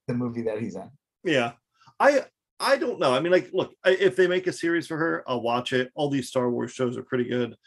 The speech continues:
Speaker 2: Um, I, I still keep hoping that, like, we'll see more,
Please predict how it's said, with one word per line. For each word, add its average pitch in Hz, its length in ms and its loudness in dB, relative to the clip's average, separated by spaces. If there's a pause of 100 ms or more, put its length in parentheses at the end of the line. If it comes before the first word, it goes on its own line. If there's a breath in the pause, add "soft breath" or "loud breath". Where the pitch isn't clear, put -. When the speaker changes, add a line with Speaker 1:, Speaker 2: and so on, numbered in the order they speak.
(360 soft breath)
Speaker 2:
Um, 117 500 -2 (680)
I, 185 320 6 (120)
I 202 240 2
still 196 360 0
keep 185 280 -8
hoping 135 480 0
that, 127 180 2
like, 123 340 0
we'll 147 200 0
see 135 260 -8
more, 127 680 0